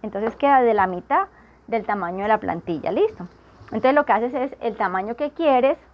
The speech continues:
según el proyecto que vayas a hacer, le marca, mira que le marqué la pestaña, le marqué a un centímetro las puntadas, y con un bisturí lo que vas a hacer es hacer una abertura a estas puntaditas.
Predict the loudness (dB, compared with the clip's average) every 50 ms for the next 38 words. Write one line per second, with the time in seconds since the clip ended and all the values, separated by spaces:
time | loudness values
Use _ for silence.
0 | _ -8 -6 -6 -4 -4 -2 0 2 2 2 0 -2 -4 -2 -2 -2 0 -2 -2
1 | -2 -2 0 0 0 -2 -4 _ _ -20 -20 -20 -20 -20 _ -6 -4 -2 0 4
2 | 4 6 6 6 4 2 -2 -2 0 0 0 -2 -2 -2 -2 -2 -2 -2 0 0
3 | 0 2 2 0 -2 -2 0 2 2 4 4 4 2 2 2 2 2 2 0 0
4 | -2 -2 0 0 0 0 -2 -2 0 0 -2 -2 -2 -2 -2 0 0 0 2 2
5 | 2 2 0 -4 -8 -4 -2 -2 -2 -2 -4 -4 -2 -2 0 2 4 6 6 6
6 | 6 2 0 -2 _ _ -20 -20 -20 -12 -8 -8 -4 0 0 0 2 2 0 0
7 | -2 -4 -6 -6 -6 -4 -2 -2 -2 -2 -2 0 0 0 0 0 0 0 -2 -2
8 | -2 -2 -2 -2 -2 -2 -2 -2 0 0 0 0 0 -2 -4 -4 -2 -2 -2 -2
9 | -4 -8 -8 -6 -6 -6 -4 -2 0 0 0 0 0 0 0 -2